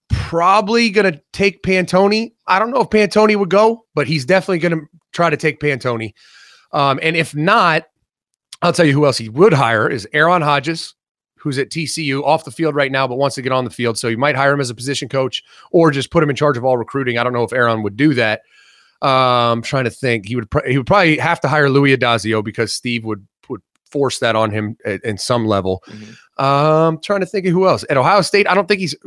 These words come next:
Speaker 1: or Tony's not going. Uh, Justin's not going.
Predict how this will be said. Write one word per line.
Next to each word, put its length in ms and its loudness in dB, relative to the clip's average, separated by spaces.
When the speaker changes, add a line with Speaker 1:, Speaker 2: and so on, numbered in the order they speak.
Speaker 1:
or 120 -6
Tony's 340 2
not 180 2
going. 280 2
Uh, 420 2
Justin's 460 0
not 220 2
going. 320 0